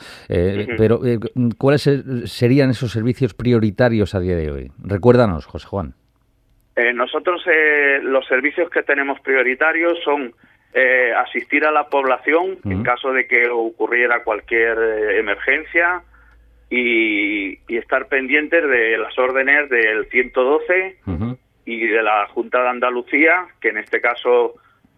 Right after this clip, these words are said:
Speaker 2: son los organismos superiores, y colaborar con la policía local y la Guardia Civil.
Speaker 1: Ujú. Fantástico. Pues oye, desde aquí nuestro ánimo, eh, porque sois otros, eh,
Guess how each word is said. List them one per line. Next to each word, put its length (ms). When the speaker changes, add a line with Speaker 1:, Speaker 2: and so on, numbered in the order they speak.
Speaker 2:
son 220
los 180
organismos 520
superiores, 640
y 380
colaborar 560
con 160
la 140
policía 640
local 360
y 120
la 80
Guardia 320
Civil. 280
Speaker 1:
Ujú. 300
Fantástico. 580
Pues 160
oye, 140
desde 160
aquí 180
nuestro 320
ánimo, 500
eh, 500
porque 200
sois 280
otros, 580
eh, 1080